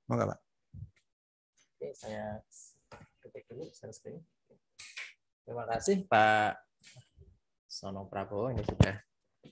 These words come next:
Speaker 2: eh, memaparkan hasil penelitiannya ya.
Speaker 1: Iya.
Speaker 2: Oh, ini kameranya ini ya,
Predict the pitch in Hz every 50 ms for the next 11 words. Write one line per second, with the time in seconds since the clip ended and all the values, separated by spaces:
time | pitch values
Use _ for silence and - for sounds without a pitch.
0 | _ _ _ _ _ _ _ _ - 98 95 95 95 98 92 92 95 98 101 98
1 | 95 98 - - 104 98 98 - - 117 113 113 110 107 101 98 98 92 85 -
2 | - - 98 95 92 92 92 92 90 90 87 - - - - - - - _ _
3 | _ _ _ - 107 101 95 95 95 82 82 104 127 120 101 101 143 156 - -
4 | - - - - - - - - - - - - - - - - - - - -
5 | _ - 156 139 151 165 165 160 - 156 156 151 151 151 156 156 170 175 - -
6 | - - - - - _ _ _ _ _ _ _ - - _ _ _ - 143 147
7 | 170 156 107 95 107